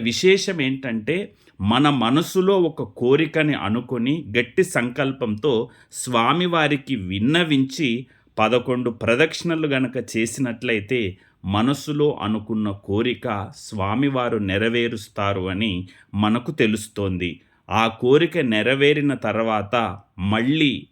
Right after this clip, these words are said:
ఆ భక్తుడు కావచ్చు, భక్తురాలు కావచ్చు, తప్పకుండా నూట ఎనిమిది ప్రదక్షిణలు చేసి తమ మొక్కును తీర్చుకోవాలి అని అంటున్నారు. ఈ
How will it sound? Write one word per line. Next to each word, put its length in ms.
ఆ 140
భక్తుడు 540
కావచ్చు, 540
భక్తురాలు 760
కావచ్చు, 440
తప్పకుండా 800
నూట 360
ఎనిమిది 420
ప్రదక్షిణలు 720
చేసి 480
తమ 180
మొక్కును 580
తీర్చుకోవాలి 960
అని 220
అంటున్నారు. 640
ఈ 100